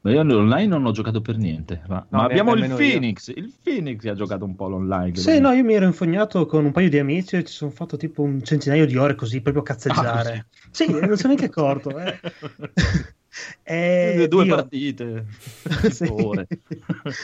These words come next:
Speaker 3: Eh, il discorso è, se ti piace competere con gli altri è bellissimo,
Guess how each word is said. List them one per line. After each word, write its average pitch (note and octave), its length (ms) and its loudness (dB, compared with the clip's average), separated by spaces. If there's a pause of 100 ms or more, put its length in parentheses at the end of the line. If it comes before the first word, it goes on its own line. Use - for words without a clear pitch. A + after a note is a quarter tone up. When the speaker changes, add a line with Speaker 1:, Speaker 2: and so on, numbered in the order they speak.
(440)
Speaker 3:
Eh, G3+ 360 -4
il B3 120 -2
discorso B3 440 -2
è, E3+ 140 6
se E3+ 300 -4
ti F3+ 140 0
piace C#3 1040 0
competere C#3 1080 0
con B2 180 -6
gli B2 100 -2
altri A#3+ 480 2
è C3 100 4
bellissimo, A#2+ 760 0